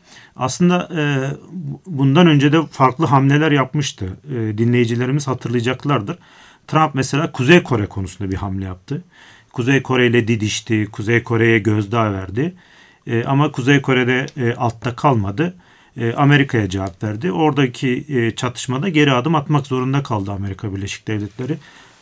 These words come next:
Tabii burada, e, bence Kuzey Kore <laughs> liderinin açıklamasını da hatırlatmakta fayda var.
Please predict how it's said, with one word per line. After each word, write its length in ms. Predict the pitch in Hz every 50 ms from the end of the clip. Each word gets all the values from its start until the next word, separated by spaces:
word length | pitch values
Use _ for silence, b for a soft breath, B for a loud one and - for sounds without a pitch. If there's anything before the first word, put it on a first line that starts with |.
| _
Tabii 300 | - 123 135 139 143 127
burada, 500 | 131 147 147 147 127 147 147 147 151 151 - 147 127
e, 200 | 123 123 120 117
bence 300 | 131 131 135 135 131 127
Kuzey 300 | - 120 110 127 131 -
Kore 180 | - - 104
<laughs> 120 | 127 135 117
liderinin 600 | 123 120 107 117 123 117 120 123 123 127 139 - B B B B B B B
açıklamasını 680 | 131 117 117 - - - 135 127 127 135 127 - 143 135
da 60 | 123
hatırlatmakta 760 | 117 120 123 - 120 123 127 131 - - 127 123 123 - 127
fayda 320 | 113 - 120 123 135 147 214
var. 140 | 143 113